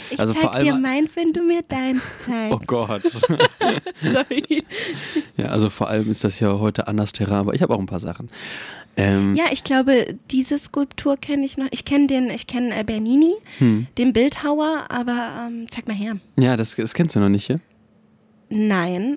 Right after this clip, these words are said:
Speaker 1: Oh, krass.
Speaker 2: Besonders klasse finde ich da, dass bei Bernini halt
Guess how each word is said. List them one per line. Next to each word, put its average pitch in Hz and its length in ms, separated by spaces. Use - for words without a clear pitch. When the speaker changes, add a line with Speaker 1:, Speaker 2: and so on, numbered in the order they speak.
Speaker 1:
Oh, - 60
krass. - 500
Speaker 2:
Besonders 113 500
klasse 117 320
finde 117 240
ich - 80
da, 110 240
dass - 400
bei 107 260
Bernini 113 800
halt - 500